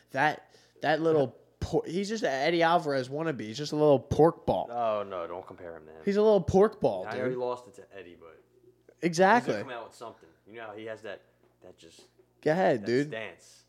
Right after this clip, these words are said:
Speaker 1: That little rolling thunder sort of
Speaker 2: Yeah.
Speaker 1: situation. Go ahead, do what you wanna do.
Speaker 2: <laughs>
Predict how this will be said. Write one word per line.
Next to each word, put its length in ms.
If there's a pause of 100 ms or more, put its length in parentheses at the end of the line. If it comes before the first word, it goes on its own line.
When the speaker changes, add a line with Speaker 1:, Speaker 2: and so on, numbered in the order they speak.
(120)
Speaker 1:
That 140
little 180
rolling 440
thunder 340
sort 220
of 80
Speaker 2:
Yeah. 60
Speaker 1:
situation. 680 (180)
Go 120
ahead, 260
do 100
what 100
you 140
wanna 160
do. 280 (1000)
Speaker 2:
<laughs> 80